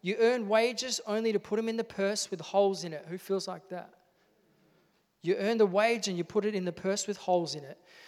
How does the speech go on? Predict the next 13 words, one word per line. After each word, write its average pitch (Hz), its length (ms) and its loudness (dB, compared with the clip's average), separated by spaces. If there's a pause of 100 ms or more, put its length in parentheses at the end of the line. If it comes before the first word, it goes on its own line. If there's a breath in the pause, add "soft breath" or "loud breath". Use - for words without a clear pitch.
(160 loud breath)
"This 208 280 4
is 202 140 -2
what 202 160 0
the 175 100 0
Lord 214 340 4
Almighty 190 600 0
says. 151 640 -4 (280 soft breath)
Give 185 280 2
careful 226 560 -2
thought 190 560 2
to 190 100 -4
your 170 220 0
ways." 147 600 -2